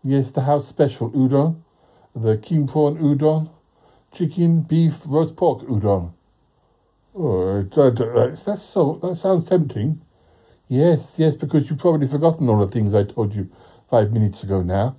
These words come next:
Yes, that's true. There's vegetable dishes, but, you know, v-, vegetables aren't always your friend.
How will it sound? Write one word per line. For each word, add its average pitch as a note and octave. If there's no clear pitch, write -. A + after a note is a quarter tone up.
Yes, A2
that's D3
true. D3
There's D#3+
vegetable C#3+
dishes, B2
but, A#2+
you C3
know, C3
v-, C3
vegetables B2+
aren't B2
always A#2
your A2+
friend. A#2+